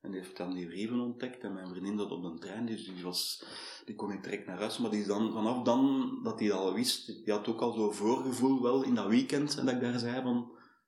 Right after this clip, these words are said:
was zo'n, eh, een beetje een raar weekend, dan was, begon die dan sms'en te sturen, maar ik was aan het rijden, ik zei, "Laat mij gerust, laat mij gerust, ik, ik wou, eh, blij-, blijten en laat mij gerust," en die gsm genegeerd, maar hij lag er wel.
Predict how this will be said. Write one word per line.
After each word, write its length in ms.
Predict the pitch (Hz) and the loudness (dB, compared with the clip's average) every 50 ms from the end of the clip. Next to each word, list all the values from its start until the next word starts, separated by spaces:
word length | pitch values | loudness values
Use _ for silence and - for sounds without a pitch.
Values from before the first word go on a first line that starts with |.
| _ | _
was 180 | - 107 - - | -14 -12 -10 -4
zo'n, 260 | - 101 101 101 101 | -2 -2 -2 -2 -4
eh, 100 | 98 101 101 | -4 -4 -2
een 100 | 98 101 | -2 -2
beetje 280 | 104 101 - - 107 | -4 -4 -6 -6 -6
een 80 | 95 95 | -4 -2
raar 260 | 98 98 110 123 117 | -2 0 0 -2 0
weekend, 460 | 113 117 120 - 131 123 123 - - - - - - - - - - - _ - - - - _ | 0 -2 0 0 -2 -2 -4 -4 -6 -10 -16 -18 -16 -16 -16 -16 -18 -18 _ -20 -18 -18 -18 _
dan 320 | - - - - 78 82 | -16 -14 -10 -8 -6 -4
was, 200 | 95 110 104 101 | -2 -2 -2 -2
begon 260 | 101 107 117 113 117 | 0 0 2 4 4
die 120 | 113 110 107 | 4 4 2
dan 260 | 107 104 104 101 101 - | 2 2 2 0 0 0
sms'en 500 | 107 110 107 101 98 117 135 - - - | 0 2 2 2 2 2 2 0 -2 -4
te 100 | - 98 | -4 -6
sturen, 400 | - - - - 98 98 95 92 | -6 -6 -6 -4 -4 -2 -2 0
maar 260 | 92 92 92 - - - | 0 0 -2 -4 -8 -12
ik 120 | - - - | -12 -6 -4
was 120 | 101 98 | -4 -2
aan 120 | 90 92 | -2 -2
het 100 | 92 92 | -2 -4
rijden, 280 | - 107 107 117 117 117 | -4 -2 0 0 0 0
ik 100 | 107 110 | 0 -2
zei, 220 | - - 101 104 | -4 -4 -2 -4
"Laat 140 | 104 101 101 | -4 -4 -4
mij 140 | 98 92 92 | -4 -4 -6
gerust, 420 | 95 95 95 101 117 113 - - - | -6 -6 -4 -2 -2 -2 -2 -4 -6
laat 140 | 104 98 101 | -8 -8 -6
mij 200 | 95 95 95 90 | -6 -8 -8 -8
gerust, 300 | 98 113 110 - - - | -8 -8 -10 -10 -12 -14
ik, 120 | - - - - - - - - - - - - _ _ _ | -16 -16 -20 -20 -20 -20 -20 -20 -20 -20 -20 -20 _ _ _
ik 60 | - | -12
wou, 160 | - - - - | -8 -6 -4 -4
eh, 200 | 113 117 110 104 | -2 -2 -2 -4
blij-, 340 | - - 98 107 110 110 104 117 110 | -4 -4 -6 -6 -6 -6 -6 -8 -6
blijten 440 | 101 101 101 117 120 - 120 107 107 | -4 -2 -2 -2 -2 -2 -2 0 0
en 220 | 101 101 101 101 | 0 -2 -2 -2
laat 160 | 101 104 107 | -2 0 0
mij 140 | 110 104 95 | 0 0 -2
gerust," 400 | 90 95 - 120 - - - - | -4 -4 -4 -6 -6 -6 -8 -8
en 240 | - 101 98 95 95 - - - | -8 -8 -6 -8 -8 -10 -10 -8
die 180 | 110 95 92 | -8 -6 -6
gsm 420 | 90 95 90 87 101 107 113 113 110 110 | -4 -6 -4 -4 -2 -2 -2 -4 -4 -6
genegeerd, 680 | - 107 92 95 101 98 92 95 98 123 127 - - | -8 -8 -6 -4 -4 -2 -2 -2 -2 -2 -2 -4 -4
maar 100 | - 104 | -2 -2
hij 100 | 92 92 | -2 0
lag 180 | 101 113 117 110 | -2 -2 -4 -4
er 120 | 92 - | -6 -6
wel. 260 | - 87 90 - - | -6 -6 -8 -8 -12